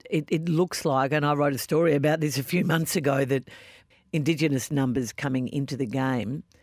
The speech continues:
have been dropping for the last few years, which is a great concern. And this is partly because the N R L have done a very good job in regional Australia. But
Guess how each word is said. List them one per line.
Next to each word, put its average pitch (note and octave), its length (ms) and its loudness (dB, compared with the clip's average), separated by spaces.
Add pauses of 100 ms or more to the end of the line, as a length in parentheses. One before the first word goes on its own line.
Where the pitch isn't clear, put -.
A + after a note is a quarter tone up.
(180)
have C#3 140 -4
been B2+ 220 0
dropping B2+ 420 0
for - 160 -6
the B2+ 80 0
last B2+ 300 0
few C3 180 0
years, A#2+ 380 0
which B2+ 120 -8
is B2+ 120 -4
a C3 60 -2
great C3+ 480 -2
concern. B2+ 680 -4 (580)
And D#3 220 2
this F3+ 140 0
is D#3 80 0
partly G3 320 2
because C#3+ 300 -2
the C#3+ 160 2
N C#3 80 2
R C3 180 2
L C3 140 2
have A#2 100 -4
done C3 160 0
a B2+ 60 0
very C3 240 0
good A#2+ 180 -4
job C3 220 0
in C3 120 0
regional B2+ 460 0
Australia. B2+ 600 0 (560)
But D#3 200 2